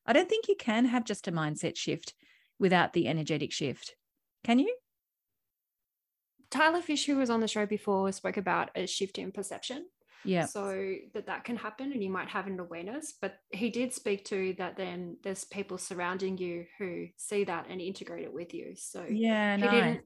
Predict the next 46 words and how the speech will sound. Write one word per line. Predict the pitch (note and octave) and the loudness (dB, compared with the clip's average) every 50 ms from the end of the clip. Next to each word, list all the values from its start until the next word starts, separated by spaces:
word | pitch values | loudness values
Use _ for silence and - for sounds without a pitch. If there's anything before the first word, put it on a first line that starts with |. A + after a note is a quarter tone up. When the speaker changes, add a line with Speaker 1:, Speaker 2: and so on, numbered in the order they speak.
| _ _ - | _ _ -4
Speaker 2:
he | G3 G#3+ A#3+ | 0 2 2
was | G#3+ A3 G#3+ G3+ | 2 2 2 2
more | A3 G#3+ G#3+ A3 | 2 2 2 2
in | G#3+ | 2
the | G#3 | 2
mindset | G3+ F#3 F#3 G3+ G#3+ - B3 - | 2 0 0 -2 -2 -4 -6 -8
space. | - - B3+ B3+ C#4 C#4+ - - - - _ _ - | -8 -8 -6 -6 -6 -6 -10 -14 -20 -20 _ _ -8
He | G#3 F3 A3 | -6 -2 -2
didn't | G3 G3 G3 F#3+ - - | 0 0 -2 -2 -4 -8
speak | - - G3+ G3+ G3 - | -6 -2 -2 -2 -2 -2
to | - B3 | -4 -2
the | A#3 A#3+ A#3+ A#3 A#3 A3 - | -2 -2 -2 -2 -4 -6 -8
physical | - B3 A#3+ A#3+ A#3+ - B3+ B3+ | -8 -6 -6 -6 -8 -8 -8 -8
side | - B3+ A#3+ A#3 A#3 | -6 -6 -6 -6 -8
of | - | -8
things, | - C4+ C4+ C#4 C4 | -10 -8 -6 -8 -6
but | - - F3 A3 | -2 0 2 4
Speaker 1:
Yeah. | A3 G#3+ | 4 4
Speaker 2:
there | G#3 G3 | 4 2
was, | F3+ F#3 F#3 F3+ - - - - - - - - _ _ _ _ _ - | 2 -2 -2 -4 -6 -8 -12 -16 -20 -20 -20 -20 _ _ _ _ _ -2
there | G#3 F#3+ | 0 0
was | G3 G3 F#3+ | 0 0 0
an | G#3 G3 | -2 -2
element | - F3+ F#3 F#3 F#3 F#3 E3+ - - | -2 -4 -4 -4 -4 -6 -6 -8 -8
of | F#3+ F#3 F#3+ | -8 -8 -8
that | F3 - - - | -8 -10 -10 -10
there. | G#3 - - - G3+ - _ _ _ _ _ _ - - - - - _ - | -12 -10 -10 -10 -12 -16 _ _ _ _ _ _ -20 -20 -20 -20 -14 _ -2
Speaker 1:
'Cause, | B3+ A#3 | 2 6
you | C#4+ D4+ | 6 8
know, | F4+ E4+ D#4 | 8 8 8
the | C4+ C4+ | 8 8
ex-, | A#3 - - - - - - | 6 4 0 -10 -10 -6 -2
the | A3 G#3+ G3+ G3 | 2 4 6 6
example | F#3+ - F#3 - G#3+ G3+ G#3 G#3 A3 A3 | 4 2 2 2 4 4 4 4 2 0
that | G3+ F#3+ | 0 2
I'm | F3+ F3 | 0 2
thinking | - G#3 G3+ G3+ G#3+ G3 | 0 -2 -2 0 0 2
of, | F3+ F3+ | 2 2
and | F3+ F3 | 2 0
it | F#3 - | -2 0
was | G3 F#3+ F#3+ | 0 2 2
actually, | G#3+ G#3+ - - A#3+ A3+ A3+ - - - | 2 2 2 0 -2 -2 -2 -2 -2 0
actually | G3+ G#3 - - - A#3 G3+ F#3 F3+ | 0 0 0 0 0 2 2 2 2
facilitated | F3+ - F#3 - F#3 F3+ F3+ F3 F3+ F3+ E3 D#3+ D3+ | 0 -2 -4 0 2 2 2 2 2 2 0 2 2
by | - D#3+ D3+ | 4 4 4
you. | D3 D3 F3 F#3 E3 C3+ C#3+ F3 A#3+ | 4 4 4 4 4 4 2 0 -2